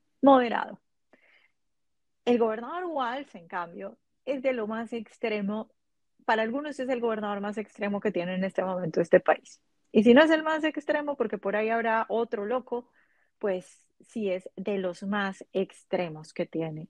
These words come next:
este país. Y eso nos deja en un, en un, en un asunto,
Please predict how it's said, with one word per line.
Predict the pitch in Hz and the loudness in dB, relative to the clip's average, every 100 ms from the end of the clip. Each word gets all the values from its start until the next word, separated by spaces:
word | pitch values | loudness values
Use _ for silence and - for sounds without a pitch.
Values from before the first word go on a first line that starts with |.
| _ | _
este | 170 175 - 170 | 2 2 2 0
país. | 160 156 - - - _ _ _ _ _ _ _ _ _ | 0 -2 -6 -18 -20 _ _ _ _ _ _ _ _ _
Y | 240 277 | 10 12
eso | 311 302 339 | 10 6 -4
nos | 339 262 | -6 -4
deja | 233 233 262 311 | -2 -2 -2 -4
en | 269 | -6
un, | 247 247 233 | -6 -8 -8
en | 247 226 | -6 -4
un, | 220 214 - | -4 -6 -6
en | 220 | -6
un | 208 | -4
asunto, | 220 247 285 277 - 277 269 | -6 -6 -6 -4 2 2 2